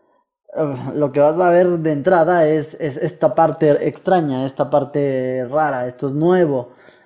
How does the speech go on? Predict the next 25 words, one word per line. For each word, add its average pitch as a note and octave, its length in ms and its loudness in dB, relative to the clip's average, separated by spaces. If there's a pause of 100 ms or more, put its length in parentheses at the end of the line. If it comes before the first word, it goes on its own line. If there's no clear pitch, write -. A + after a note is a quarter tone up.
(360)
Eh, D#3 680 2
y E3 120 -2
yo G#3+ 200 2
porque F#3 220 -2
estoy D#3+ 260 -2
en D3 120 -2
creativo, E3+ 540 -2
pero D3 300 0
si D#3 220 -8
me D#3 200 -4
cambio A#3 440 0
a E3+ 100 0
survival, F#3 680 2 (400)
oh, D3+ 640 6
wow, F#3 300 6
jume, C3 200 -6
jume, D#3 240 -4
pues B2+ 160 -10
aparecen C3+ 420 -2
más D3+ 220 -4
opciones. D#3+ 640 -4 (400)
Eh, F3 580 -2 (920)
las G#3 240 2
opciones D#4 420 0
básicas, A3+ 640 0